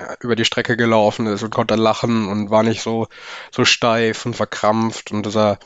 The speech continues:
dieser Lone Wolf, wie er sich, äh, selber bezeichnet, war irgendwie so,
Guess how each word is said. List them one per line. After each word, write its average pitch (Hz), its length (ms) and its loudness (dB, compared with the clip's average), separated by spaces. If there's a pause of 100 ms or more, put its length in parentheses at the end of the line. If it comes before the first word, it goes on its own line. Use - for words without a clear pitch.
(260)
dieser 113 160 4
Lone 120 400 2
Wolf, 123 400 2
wie 117 100 2
er 113 80 4
sich, 110 220 0
äh, 101 260 -4
selber 117 360 2
bezeichnet, 113 600 0
war 107 120 2
irgendwie 113 340 -2
so, 113 320 0